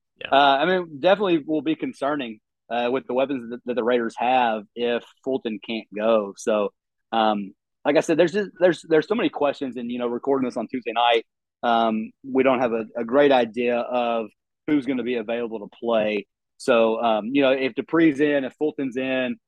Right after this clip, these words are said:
Speaker 2: w-, I mean, I'll feel a little bit better about where they are. But, you know, Fulton didn't practice at all last week. He's got a hamstring injury. I'd be surprised if he plays. But again, that, that's a complete guess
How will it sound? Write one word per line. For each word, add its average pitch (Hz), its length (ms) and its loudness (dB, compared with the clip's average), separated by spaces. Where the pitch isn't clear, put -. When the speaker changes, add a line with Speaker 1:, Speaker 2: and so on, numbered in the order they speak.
Speaker 2:
w-, 123 340 -18
I 131 160 -4
mean, 123 100 0
I'll 120 120 2
feel 139 140 4
a - 20 4
little 123 160 2
bit 120 180 -4
better 131 300 -2
about 131 180 2
where 143 140 4
they 143 160 4
are. 147 320 0
But, 127 320 0
you 135 100 -8
know, 127 80 -6
Fulton 165 260 -6
didn't 139 120 -4
practice 139 220 0
at 120 60 -2
all 120 180 4
last 120 220 0
week. 117 140 -6
He's 110 80 -14
got 123 140 -4
a 113 40 -8
hamstring 113 440 -8
injury. 110 440 -2
I'd 113 180 -2
be 113 140 -4
surprised 107 580 -4
if 113 80 -8
he 117 100 -2
plays. 113 440 2
But 120 80 2
again, 110 160 2
that, 120 120 0
that's 127 220 0
a 113 60 -8
complete 101 320 -10
guess 104 180 -4